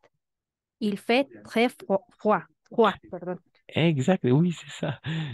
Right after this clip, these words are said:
Speaker 2: Très bien prononcé, excellent. Il fait un froid de canard. Égal, d'accord, c'est égal. Le signe mathématique, n'est-ce pas, égal. Égal, qu'est-ce que ça veut dire ?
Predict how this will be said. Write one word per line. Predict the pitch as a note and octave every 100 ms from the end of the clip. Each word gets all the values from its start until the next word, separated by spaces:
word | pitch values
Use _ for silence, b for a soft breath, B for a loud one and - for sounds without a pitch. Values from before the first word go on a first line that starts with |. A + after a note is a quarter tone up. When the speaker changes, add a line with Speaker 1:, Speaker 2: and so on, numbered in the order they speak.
| G2+ -
Speaker 2:
Très | - A#2+
bien | B2 B2 B2 A2
prononcé, | - G2+ G2+ G2 G#2+ C3+ -
excellent. | - G2 - F2+ -
Il | F2 E2
fait | A#2 A2+
un | D#2+
froid | - - F#2+
de | - -
canard. | F2 D#2 C#2 - - _ _ _ _ _
Égal, | - F2+ E2+ D#2 D2+ A#2 F3+ _ _
d'accord, | C#3+ - - -
c'est | - -
égal. | - D2 D2+ D#2 G#2 _ b b
Le | - E2
signe | - F2+ F#2
mathématique, | D#2+ D#2+ F2 D#2+ - -
n'est-ce | - -
pas, | - E2+ _
égal. | - C2+ D#2+ D#2 A2+ C#3 _ _ _ _ _ _ _ _ _ _ _ _ _ _ _ _ _ _ _ _ _ _ _ _ _ _ _ _
Égal, | F2 D#2 D#2+ D2+ G#2+ E3 C#3+ A#2
qu'est-ce | B2+ A#2+
que |
ça | G2 D2
veut | D2
dire ? | D#2+ F2+